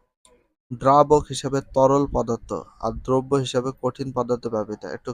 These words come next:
ক্লিয়ার করি। যেসব দ্রবণ, দ্রবণ মনে করো পানি আছে, আর তার সাথে আমি দিয়ে দিলাম হচ্ছে বালি,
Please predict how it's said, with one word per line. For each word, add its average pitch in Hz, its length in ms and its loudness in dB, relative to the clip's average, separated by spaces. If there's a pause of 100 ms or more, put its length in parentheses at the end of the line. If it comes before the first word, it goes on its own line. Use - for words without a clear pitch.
ক্লিয়ার 110 340 -4
করি। 120 140 -12 (520)
যেসব 139 340 -2 (100)
দ্রবণ, 120 280 -2 (120)
দ্রবণ 139 380 2
মনে 123 180 -2
করো 139 160 -4 (120)
পানি 127 200 0 (120)
আছে, 160 200 -6 (1200)
আর 113 220 -2 (120)
তার 120 220 -4
সাথে 120 260 -8
আমি 123 220 -2
দিয়ে 120 220 2
দিলাম 117 260 -2
হচ্ছে 123 180 -8 (120)
বালি, 104 280 -2